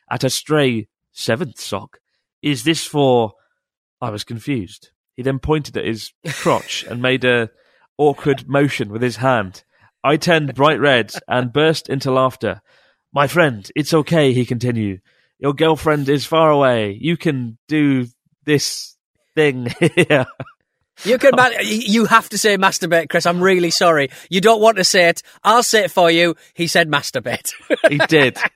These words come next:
Speaker 1: He did.
Speaker 2: Uh, you
Speaker 1: And
Speaker 2: have
Speaker 1: that,
Speaker 2: to. You said
Speaker 1: another
Speaker 2: it.
Speaker 1: explicit
Speaker 2: Onanism.
Speaker 1: podcast.
Speaker 2: You, you, you have to. You just have to.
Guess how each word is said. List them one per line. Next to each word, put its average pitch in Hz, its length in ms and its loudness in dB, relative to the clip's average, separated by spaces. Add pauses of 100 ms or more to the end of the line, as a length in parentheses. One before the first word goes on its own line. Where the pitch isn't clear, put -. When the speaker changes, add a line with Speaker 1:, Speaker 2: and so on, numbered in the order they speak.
(100)
Speaker 1:
He 147 100 0
did. 143 320 0
Speaker 2:
Uh, 262 520 2
you - 60 -4
Speaker 1:
And - 100 2
Speaker 2:
have 220 60 0
Speaker 1:
that, 151 200 4
Speaker 2:
to. 214 220 0 (220)
You 202 100 -4
said - 100 0
Speaker 1:
another 143 200 4
Speaker 2:
it. 123 80 -2
Speaker 1:
explicit 262 420 4
Speaker 2:
Onanism. 165 260 2
Speaker 1:
podcast. 104 400 -6
Speaker 2:
You, 196 320 -4
you, 202 460 -12
you 185 160 0 (100)
have 233 320 -2
to. 226 260 -4
You 170 160 -2
just 147 300 -4
have 151 240 -2
to. 139 240 -2